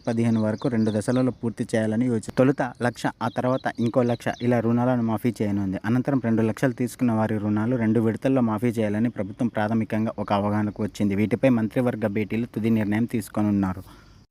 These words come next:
రైతు భరోసాకు సంబంధించిన మార్గదర్శకాలపైన రాష్ట్ర ప్రభుత్వం ఇప్పటికే చర్చించి ఒక నిర్ణయానికి వచ్చింది. కొ-, కొండలు, గుట్టలు, రియల్ ఎస్టేట్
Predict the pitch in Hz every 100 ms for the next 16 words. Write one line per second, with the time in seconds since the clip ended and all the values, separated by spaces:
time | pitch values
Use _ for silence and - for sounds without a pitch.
0 | _ _ - - - 110 120 120 117 110
1 | 123 123 117 120 113 117 117 113 120 107
2 | 104 107 113 107 - 107 101 101 110 127
3 | 107 - - 113 104 101 92 104 - 110
4 | 107 - 107 120 110 101 98 101 107 104
5 | 98 - 95 - 107 - 110 123 135 131
6 | 113 - 127 127 113 113 117 - 127